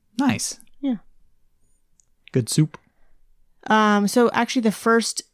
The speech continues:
Speaker 2: uh, story that I put in is from Jamie H. And this one's just, like, kind of a bunch of different,
Speaker 1: <laughs>
Speaker 2: like, pros and cons. I felt like it was a good opener.
Speaker 1: Oh, okay.
Speaker 2: So Jamie said, "I used to work collegiately, then went to a P T clinic, and now I work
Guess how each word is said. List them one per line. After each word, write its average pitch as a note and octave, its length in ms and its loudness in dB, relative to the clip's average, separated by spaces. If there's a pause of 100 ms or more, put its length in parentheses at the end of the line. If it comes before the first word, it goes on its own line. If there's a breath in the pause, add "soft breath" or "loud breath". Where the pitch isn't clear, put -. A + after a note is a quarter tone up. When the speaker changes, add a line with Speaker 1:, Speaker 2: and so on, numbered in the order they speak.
(160)
Speaker 2:
uh, F3+ 640 2
story G3+ 420 0
that F#3 120 0
I F3+ 60 0
put F#3 240 0
in F#3+ 240 0
is F#3 220 -2
from F3+ 200 -2
Jamie F3+ 360 0
H. F3+ 440 -4
And F#3+ 140 -2
this G#3 140 -2
one's A#3+ 200 2
just, A#3 200 -2
like, G3 180 -2
kind G#3+ 220 -4
of G#3+ 280 -4 (580 soft breath)
a - 60 2
bunch F3+ 400 -2
of F3 180 -2
different, F3 340 2 (160)
Speaker 1:
<laughs> - 140 -18
Speaker 2:
like, F#3+ 260 -2
pros A3+ 220 2
and A3 100 0
cons. G3 220 0
I F3+ 60 -2
felt G#3 140 -2
like G#3+ 120 -2
it A3+ 40 2
was G#3+ 80 0
a G#3+ 60 0
good F3+ 200 0
opener. F3 440 -4 (100)
Speaker 1:
Oh, E3+ 140 4
okay. A#2+ 260 0
Speaker 2:
So G3 500 2
Jamie G#3 300 0
said, F#3+ 420 0 (300 soft breath)
"I - 60 -2
used B3 180 0
to E4 80 2
work C#4+ 180 0
collegiately, F#3+ 640 0 (320 soft breath)
then G#3+ 180 0
went A#3 140 0
to B3+ 80 2
a A#3 60 2
P A#3 220 -2
T G#3+ 180 -4
clinic, F#3 440 -4
and G3+ 140 0
now G#3 160 2
I B3 80 2
work A3 260 0